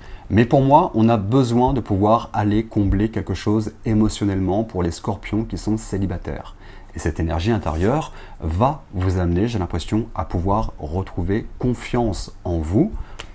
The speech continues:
et de comprendre peut-être qu'il y a quelque chose en lien à la vie sentimentale qui peut être rattaché à certaines illusions. Cette huit de coupe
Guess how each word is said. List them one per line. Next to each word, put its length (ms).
et 120
de 80
comprendre 580
peut-être 400
qu'il 140
y 40
a 60
quelque 320
chose 480
en 140
lien 340
à 80
la 140
vie 100
sentimentale 680
qui 120
peut 160
être 180
rattaché 560
à 100
certaines 500
illusions. 640
Cette 320
huit 240
de 80
coupe 320